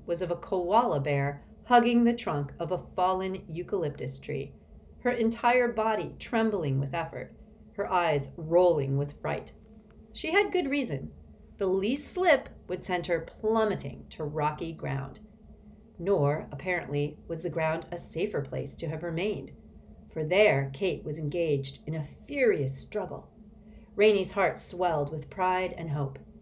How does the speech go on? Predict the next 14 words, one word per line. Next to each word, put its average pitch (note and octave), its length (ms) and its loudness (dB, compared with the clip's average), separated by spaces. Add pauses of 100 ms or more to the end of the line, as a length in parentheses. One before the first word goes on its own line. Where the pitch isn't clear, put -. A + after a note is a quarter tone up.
(240)
It F3 160 -10
might G#3 220 -4
be A#3+ 120 -4
bad, F#3+ 480 -6 (260)
but D#3+ 180 0
it D#3 160 2
wasn't D3+ 600 0 (120)
over. C3+ 380 2 (340)
The F3 80 -6
girls F3 460 2
weren't F3 480 -2
captured C3 540 -4
yet. D3+ 500 -8 (680)
Well? F#3+ 560 6